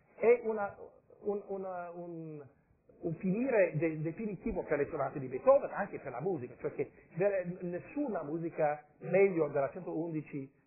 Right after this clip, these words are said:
dà un senso di completezza. E il ruolo del centoundici nel doctor Faustus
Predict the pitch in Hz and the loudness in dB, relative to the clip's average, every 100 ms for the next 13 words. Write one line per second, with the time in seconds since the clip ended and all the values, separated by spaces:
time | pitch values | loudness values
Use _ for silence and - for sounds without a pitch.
0 | - 156 151 151 135 165 151 147 131 127 | 4 8 8 6 -6 -8 -6 -6 -6 -8
1 | 123 - 107 - - _ _ _ _ _ | -8 -12 -14 -16 -20 _ _ _ _ _
2 | _ - 247 269 - - _ _ - 220 | _ 6 8 10 6 -4 _ _ -6 -4
3 | 214 277 269 160 131 131 175 151 147 139 | 4 6 6 4 -4 -8 -10 -8 -8 -8
4 | 120 - 117 - - 147 226 196 175 - | -12 -14 -18 -18 -14 -2 -2 0 -4 -6
5 | 139 123 104 - 117 | -6 -6 -6 -16 -20